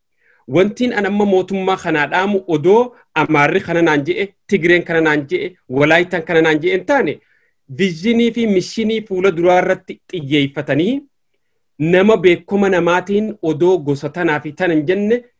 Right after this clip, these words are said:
saba kanaa fi kana hin jenne, beekumaan haayer godhanii, beekumaan nama qaxxaranii biyya kana fuula duratti oofuu danda'uu qofa rizooltiin jabaan biyya san keessatti akka biyya Ameerikaa tana fuula dura yookaan ni goona ja'an taatu taati jechuudha.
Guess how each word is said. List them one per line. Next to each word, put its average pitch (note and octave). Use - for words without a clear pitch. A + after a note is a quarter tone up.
saba F3+
kanaa F#3
fi D#3+
kana F#3+
hin F#3+
jenne, A#3
beekumaan F3
haayer D#3+
godhanii, F3+
beekumaan F3
nama F3+
qaxxaranii G3+
biyya E3
kana F#3
fuula D#3+
duratti D#3
oofuu D#3+
danda'uu C#3
qofa C3
rizooltiin C#3+
jabaan C#3+
biyya B2
san D3
keessatti A3
akka -
biyya D3
Ameerikaa D#3
tana C#3
fuula C#3
dura C#3
yookaan C3+
ni C#3
goona A#2+
ja'an A2+
taatu A#2
taati B2
jechuudha. -